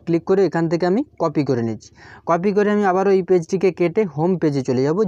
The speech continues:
যেই পেজে আম-, থেকে আমরা এসছি, অর্থাৎ স্বাস্থ্যসাথী কার্ডের হোম পেজ। তো বন্ধুরা, আমি স্বাস্থ্যসাথী কার্ডের হোম পেজে চলে এসেছি।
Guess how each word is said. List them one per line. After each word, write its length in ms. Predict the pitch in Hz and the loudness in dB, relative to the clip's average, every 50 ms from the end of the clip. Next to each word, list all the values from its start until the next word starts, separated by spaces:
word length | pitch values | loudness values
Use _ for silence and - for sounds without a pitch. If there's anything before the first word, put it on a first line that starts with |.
| 151 | 0
যেই 140 | 143 165 170 151 | 0 -2 0 0
পেজে 200 | - 151 147 151 160 | -2 -2 -2 -2 -2
আম-, 120 | 151 147 143 - | -2 -4 -4 -4
থেকে 140 | 156 143 180 180 | -4 -2 -2 -2
আমরা 160 | 190 208 320 403 - 147 143 | -2 -2 -4 -4 -2 -4 -4
এসছি, 280 | 120 - - - - - _ - - - - - - 147 - 151 | -4 -6 -12 -14 -14 -14 _ -18 -20 -20 -20 -20 -18 -10 -6 -6
অর্থাৎ 200 | 147 - 208 190 - - | -4 -4 -6 -6 -6 -6
স্বাস্থ্যসাথী 480 | - 196 - - - 208 208 180 196 196 185 | -6 -6 -6 -4 -2 -2 -2 0 -2 0 0
কার্ডের 240 | 180 170 175 214 226 180 147 | 0 0 2 0 -2 -2 -2
হোম 120 | 170 160 139 117 | -2 -2 0 0
পেজ। 120 | 120 110 104 - _ - - - - | -2 -4 -4 -8 _ -20 -20 -20 -12
তো 40 | - | -6
বন্ধুরা, 200 | 170 185 196 196 208 | -2 0 0 2 0
আমি 80 | 208 196 - | 0 -2 -2
স্বাস্থ্যসাথী 460 | 190 170 - - 196 190 190 180 208 185 - | -4 -6 -4 -2 -2 -2 -2 -2 -2 0 0
কার্ডের 240 | 165 170 170 202 196 175 - | 0 2 2 0 -2 -2 -4
হোম 140 | - 165 170 165 151 | -2 -2 -2 0 0
পেজে 200 | 170 160 175 202 196 | 0 0 0 -2 -2
চলে 140 | - 135 123 120 | -2 -2 -2 -2
এসেছি। 200 | 104 - - - | -4 -8 -12 -18